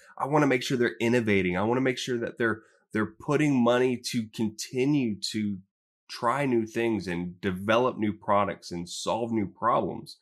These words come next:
Their selling, general, and administration expenses, which are their salespeople, their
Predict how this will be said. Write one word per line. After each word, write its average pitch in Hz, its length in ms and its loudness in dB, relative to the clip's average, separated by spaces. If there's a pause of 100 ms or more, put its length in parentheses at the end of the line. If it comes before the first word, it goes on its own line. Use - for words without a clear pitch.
(600)
Their 113 140 4
selling, 151 680 4
general, 123 600 2
and 107 120 0
administration 107 1040 -2
expenses, 95 680 -2
which 90 180 -4
are 90 120 0
their 85 180 -4
salespeople, 117 840 -4
their 87 160 -6